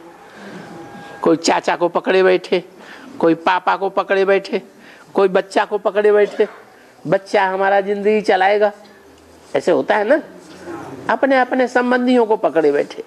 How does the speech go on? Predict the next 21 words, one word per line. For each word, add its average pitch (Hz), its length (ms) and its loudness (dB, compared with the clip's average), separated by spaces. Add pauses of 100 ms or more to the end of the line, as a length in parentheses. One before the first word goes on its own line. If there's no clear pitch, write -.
(1600)
कोई 262 180 2
पैसे 214 400 2
को 208 80 2
पकड़े 226 360 2
बैठे, 233 320 0 (3500)
प्रॉपर्टी 226 500 0
को 277 120 0
पकड़े 277 360 2
बैठे, 254 440 0 (2750)
तो 160 340 2 (440)
उनकी 202 260 0
बुद्धि 165 320 2
उनमें 202 420 4
जाती 135 380 0
है। - 180 -12 (1080)
और - 180 0
तुम्हारी 202 280 2
बुद्धि 220 260 2
किस 226 200 0
में 247 200 2
जाए? 294 280 4